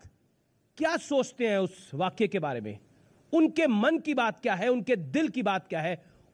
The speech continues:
उसको भी जानेंगे। लेकिन आज हम योगी आदित्यनाथ जिस कर्मस्थली से निकले, यानी गोरखपुर से,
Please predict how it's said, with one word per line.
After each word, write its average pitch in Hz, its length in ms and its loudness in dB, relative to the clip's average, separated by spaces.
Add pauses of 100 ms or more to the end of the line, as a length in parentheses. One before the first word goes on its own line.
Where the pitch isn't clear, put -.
(160)
उसको 262 240 2
भी 285 120 2
जानेंगे। 160 480 -2 (360)
लेकिन 269 240 2
आज 262 320 2
हम 220 140 -2
योगी 208 260 2
आदित्यनाथ 214 440 0 (1700)
जिस 247 220 -2
कर्मस्थली 254 560 2
से 247 140 -2
निकले, 214 260 0
यानी 196 400 2 (1160)
गोरखपुर 240 1120 0
से, 180 300 -6